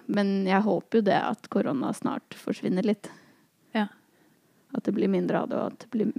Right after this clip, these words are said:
Speaker 1: enda mer tilbake til sånn det var for noen år siden, da.
Speaker 2: Mm. Så egentlig så har man, har dere ikke så store forventninger på, eh, for hva dette året skal bringe?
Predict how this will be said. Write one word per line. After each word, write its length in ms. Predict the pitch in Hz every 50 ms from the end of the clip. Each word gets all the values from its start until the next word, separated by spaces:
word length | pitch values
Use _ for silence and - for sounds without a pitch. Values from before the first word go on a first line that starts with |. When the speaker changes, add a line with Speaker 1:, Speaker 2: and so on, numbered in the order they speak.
| - _
Speaker 1:
enda 240 | - 202 196 185 185
mer 140 | 185 185 185
tilbake 360 | - - 233 - 180 190 -
til 140 | - - 208
sånn 140 | 220 214 208
det 80 | 202 214
var 160 | 202 208 233
for 200 | - - - 220
noen 160 | 208 208 208
år 120 | 208 208 226
siden, 200 | - 277 254 247
da. 80 | 240 - - _ - _ _ _ 294 - 214
Speaker 2:
Mm. 220 | 202 185 160 180 - _ _ _ _ _ _ - _ _ _ _ _ _ _ - - - -
Så 120 | - - 240
egentlig 220 | 226 226 - 240 226
så 80 | 269
har 80 | 247 214
man, 200 | 196 190 190 196 196 190
har 100 | 190 196
dere 140 | 185 180 180 180
ikke 100 | - -
så 40 | 196
store 240 | - - 180 165 175 175
forventninger 460 | - 180 170 160 - - 170 165 170
på, 200 | 165 - - 165 165 165 165 160
eh, 200 | 156 143 - - 185
for 260 | - - - 175 170
hva 160 | 175 165 165 160
dette 160 | 170 - - -
året 340 | 175 165 160 165 165 180
skal 320 | 175 - - - 175 160 160 160 160 160 156 156 156 160 165 160 143 139 160 190 175 170 165 160 160 170 170 170
bringe? 400 | 190 196 180 175 165 170 220